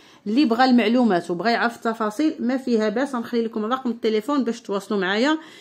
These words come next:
آه، اللي بغى ي-، يشريها اكيد. هذا هو الحمام. شكرا لكم والسلام عليكم. ما تنسوناش باللايكات وبالبارطاج، واللي عنده اي حاجه سواء تنازل سواء بيع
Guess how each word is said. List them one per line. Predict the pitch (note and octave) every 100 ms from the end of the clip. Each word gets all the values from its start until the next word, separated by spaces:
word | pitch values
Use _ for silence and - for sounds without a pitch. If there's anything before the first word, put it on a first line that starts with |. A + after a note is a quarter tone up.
| - - A#3+
آه، | A3+ A3+ A3+ A3+
اللي | - A#3 B3 C#4+
بغى | A3 B3 B3
ي-، | A#3 A3+ G#3 G3 -
يشريها | A#3 A#3 G#3+ E3+ F3 G#3
اكيد. | G3+ F#3 E3 - _ _ _ -
هذا | E3+ E3+
هو | D3+
الحمام. | D#3 D#3 D3+ - - _
شكرا | - A#3 A3+ G#3+
لكم | A3+ C4+ - - D#4+
والسلام | G#3+ B3 A3 G#3
عليكم. | F#3 F#3+ F#3 E3
ما | G#3+
تنسوناش | A#3 A#3 A3 G3
باللايكات | G3 G3+ G3 F3+
وبالبارطاج، | F3+ F3 G#3+ A3 C#4 B3
واللي | A#3+ A3+
عنده | A3 G#3
اي | A#3 A3
حاجه | - G3
سواء | F#3 G#3 -
تنازل | A3+ G#3+ G#3+ E3+
سواء | E3 G3 F#3+
بيع | F#3+ C#4